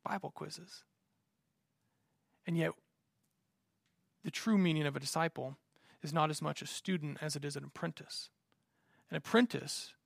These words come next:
to be a good apprentice, doesn't just learn from his teacher, he becomes. This is why Jesus said, "You will do greater, you will see greater things than this."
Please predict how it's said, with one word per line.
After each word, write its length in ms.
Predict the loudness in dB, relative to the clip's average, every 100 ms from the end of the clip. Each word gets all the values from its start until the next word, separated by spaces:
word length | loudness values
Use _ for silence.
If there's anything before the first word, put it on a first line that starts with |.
| _ -4
to 80 |
be 80 | -2
a 40 | 2
good 160 | 2
apprentice, 640 | 0 2 0 2 -4 -6 -8 -10 2
doesn't 260 | 4 4
just 180 | -2 -2
learn 600 | -2 2 2 4 2 -2 _ _ _ _
from 360 | 0 2 4 2
his 200 | 0 0
teacher, 460 | 0 -2 -2 -4 -4 -10 _
he 140 | -4
becomes. 1000 | -2 -2 -4 -4 -2 -4 -10 -16 -14 -14 -18 _ _ _ -6
This 160 | -4 0
is 80 |
why 120 | 2 2
Jesus 300 | 0 -2 0
said, 240 | 0 0 -8 -10
"You 140 | -2 -2
will 120 | 0
do 180 | -2 -4
greater, 360 | -2 -2 -2
you 120 | -2
will 80 | -4
see 260 | -6 -8 -8
greater 420 | -6 -4 -2 -2
things 420 | -4 -6 -6 -8 -10
than 160 | -10
this." 360 | -10 -10 -18